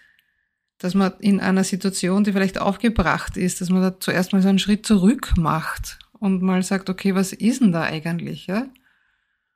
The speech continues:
Weil dieses Bewerten passiert so schnell, ja?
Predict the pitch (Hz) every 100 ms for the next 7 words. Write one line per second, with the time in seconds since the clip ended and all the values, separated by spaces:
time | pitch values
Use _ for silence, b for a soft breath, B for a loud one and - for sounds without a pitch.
0 | _ _ _ _ - 190 196 208 202 226
1 | - - 196 175 160 233 254 233 214 -
2 | 208 254 254 220 - 180 170 214 156 165
3 | 247